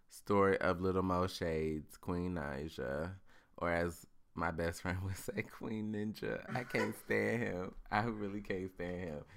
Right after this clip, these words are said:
him. <laughs> Queen Ninja. <laughs> Um, so I don't feel that Little Mo was wrong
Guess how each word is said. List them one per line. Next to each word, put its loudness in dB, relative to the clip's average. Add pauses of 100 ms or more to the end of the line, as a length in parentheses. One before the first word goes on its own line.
(560)
him. 6 (880)
<laughs> -4 (720)
Queen 6
Ninja. 10 (800)
<laughs> 12 (540)
Um, 12 (420)
so 12 (180)
I 12 (200)
don't 12 (840)
feel 12 (200)
that 6
Little 4
Mo 8
was 4
wrong 6